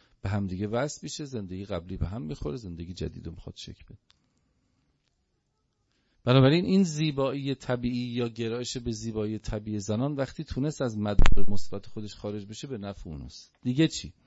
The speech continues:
دارم می‌گم چرا رو مسئله زن انقدر اینا اصرار دارن؟ چرا فشار میارن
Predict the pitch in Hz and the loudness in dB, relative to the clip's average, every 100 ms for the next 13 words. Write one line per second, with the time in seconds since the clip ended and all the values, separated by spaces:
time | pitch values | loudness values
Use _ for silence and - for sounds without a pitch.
0 | _ _ _ - _ - 147 170 160 139 | _ _ _ -20 _ 4 6 6 4 0
1 | 165 - 170 165 127 117 110 - 107 107 | 0 0 -2 0 0 -2 -2 -6 -8 -6
2 | 104 101 131 147 110 95 90 85 92 - | -6 -4 -4 -2 -6 -8 -10 -16 -18 -18
3 | - 80 78 73 69 - _ _ - - | -16 -16 -14 -16 -16 -20 _ _ -14 -6
4 | 165 165 - - 98 90 82 85 80 | -4 -4 -6 -8 -8 -10 -12 -14 -14